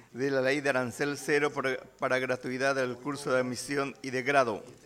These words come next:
Que pide informe a la Corte Suprema de Justicia sobre el registro estadístico administrativo de expedientes judiciales formados por acción de inconstitucionalidad en los últimos cinco años.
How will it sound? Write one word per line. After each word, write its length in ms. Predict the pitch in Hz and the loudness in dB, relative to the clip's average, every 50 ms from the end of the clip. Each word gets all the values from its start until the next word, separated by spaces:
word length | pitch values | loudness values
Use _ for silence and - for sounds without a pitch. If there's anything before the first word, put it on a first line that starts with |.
| - - - - - - - - - - | -20 -20 -20 -20 -20 -20 -20 -20 -18 -8
Que 100 | - 123 | -8 -6
pide 160 | 110 123 147 147 | -4 -2 -2 -2
informe 300 | 147 139 156 156 156 151 | 0 0 0 0 2 2
a 120 | 151 143 | 2 2
la 80 | 143 131 | 2 2
Corte 300 | 151 151 151 147 156 131 | 0 0 0 -2 -4 -8
Suprema 340 | 113 123 113 139 139 143 | -8 -6 -4 -4 -2 -2
de 60 | 139 120 | -2 -2
Justicia 440 | 135 120 - - 160 156 139 151 | -4 -8 -6 -4 -4 -4 -4 -6
sobre 260 | 135 - 151 127 131 127 | -8 -8 -4 -2 -2 -2
el 80 | 113 | -2
registro 420 | 117 120 104 131 143 147 - 147 139 | -2 -4 -6 -6 -6 -6 -6 -8 -8
estadístico 560 | - - 135 139 147 117 - - 139 - 135 | -6 -4 -2 -2 -2 -4 -4 -6 -4 0 0
administrativo 600 | 123 127 123 117 - 123 120 - - 147 143 139 | 0 0 -2 -4 -4 -4 -4 -4 -2 -2 -2 -2
de 100 | 131 131 | -2 -4
expedientes 500 | 127 - 123 127 139 147 143 135 147 127 | -6 -6 -4 -4 -4 -4 -4 -4 -6 -6
judiciales 520 | - 131 123 120 110 - 147 139 139 139 | -6 -6 -8 -8 -6 -4 -2 0 0 -2
formados 540 | 123 135 123 117 127 131 139 143 143 147 143 | -2 -4 -6 -4 0 2 2 2 2 0 -2
por 160 | - - 127 | -4 -2 -2
acción 340 | 123 123 123 - 156 147 143 | -2 -2 -2 -4 -6 -6 -4
de 120 | 139 135 | -4 -6
inconstitucionalidad 1120 | 135 131 139 127 - - 131 - 139 131 123 135 120 120 123 120 113 123 127 131 139 131 131 | -6 -6 -8 -8 -6 -8 -8 -8 -10 -10 -8 -6 -4 -4 -4 -4 -2 0 0 0 0 -2 -4
en 80 | 131 | -8
los 120 | 107 113 104 | -8 -8 -6
últimos 420 | 135 135 139 131 143 127 127 127 | -6 -8 -8 -8 -8 -10 -10 -10
cinco 340 | - 143 135 131 123 139 135 | -10 -12 -12 -8 -4 -2 -2
años. 400 | 143 143 139 120 104 98 - - | 0 -2 -2 -6 -8 -10 -12 -18